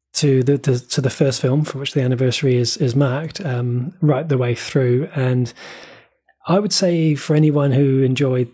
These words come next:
like, um, the Fresh Prince of Bel-Air reunion or the Friends reunion,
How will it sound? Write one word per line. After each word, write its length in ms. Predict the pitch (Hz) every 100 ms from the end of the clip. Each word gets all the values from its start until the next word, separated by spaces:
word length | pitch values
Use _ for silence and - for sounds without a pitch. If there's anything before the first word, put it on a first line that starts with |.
| _ 208
like, 320 | 123 120 143
um, 380 | 123 120 120 113 -
the 80 | -
Fresh 380 | - 143 - -
Prince 420 | 147 170 - -
of 180 | 170 -
Bel-Air 340 | 135 131 131 139
reunion 480 | 139 139 139 139
or 140 | 127 120
the 80 | -
Friends 480 | - 143 143 131
reunion, 500 | 135 135 135 135 131